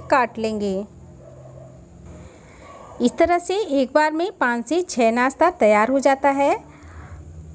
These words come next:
कट करने के बाद हम एक एक को इस तरह से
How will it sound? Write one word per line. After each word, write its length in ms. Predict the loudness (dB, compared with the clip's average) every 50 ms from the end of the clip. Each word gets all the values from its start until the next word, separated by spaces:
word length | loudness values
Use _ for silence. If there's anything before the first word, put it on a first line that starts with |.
| -20 -20 -20 -20 -20 -20 -20 -20 -20 -20 -20 -20 -20 -6 0
कट 180 | 0 0 0 2
करने 300 | 0 2 2 2 2 0
के 100 | 2 2
बाद 240 | 2 2 2 0 0 0
हम 200 | 0 -2 -2 -2 -6 -6
एक 180 | -6 -6 -2 -2
एक 160 | -4 -4 -2
को 160 | 0 0 2
इस 180 | 2 0 -2 0
तरह 200 | 2 2 2 2 2
से 240 | 0 0 -2 -2